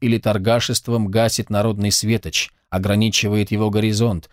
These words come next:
понижая уровень его развития и лишает его понимания как всемирной человеческой цели, так и божественных стремлений.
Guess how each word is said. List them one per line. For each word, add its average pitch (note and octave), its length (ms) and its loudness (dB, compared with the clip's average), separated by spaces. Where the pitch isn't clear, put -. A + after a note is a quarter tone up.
понижая G#2 520 2
уровень G2 340 2
его F#2+ 160 2
развития G2+ 580 2
и - 20 2
лишает A#2+ 580 0
его G#2+ 200 0
понимания G#2 640 2
как G2+ 240 -2
всемирной A#2 680 2
человеческой G#2+ 680 -2
цели, A#2+ 440 0
так - 300 -2
и A#2+ 80 2
божественных G#2 840 0
стремлений. F2 720 -2